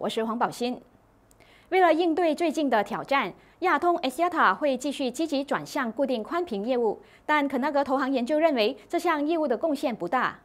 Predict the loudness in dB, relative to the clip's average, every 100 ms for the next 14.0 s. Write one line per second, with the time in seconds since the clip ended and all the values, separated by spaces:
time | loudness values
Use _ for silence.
0 | _ _ _ -8 -4 0 2 2 2 0
1 | -2 2 2 4 2 2 0 0 0 0
2 | 0 -2 0 -2 0 -4 -4 -4 -2 -2
3 | -4 -6 0 0 0 -2 -2 -4 -6 -4
4 | -2 -2 -6 -10 -4 0 -2 -2 -4 0
5 | 2 2 2 2 0 -2 -2 0 -2 -2
6 | -2 0 -2 -4 -2 -4 0 -2 -2 -4
7 | -6 -4 -2 -2 -2 -2 -2 -2 0 0
8 | -2 -6 -20 -20 -20 -6 2 4 4 4
9 | 2 2 2 2 2 2 2 2 2 2
10 | 2 2 0 0 -4 -2 -2 -2 0 -2
11 | -2 -2 0 2 4 2 0 -12 0 2
12 | 2 0 -4 -6 -2 -2 -2 -2 -2 -4
13 | -4 -2 -2 -2 -2 -4 -4 -6 -4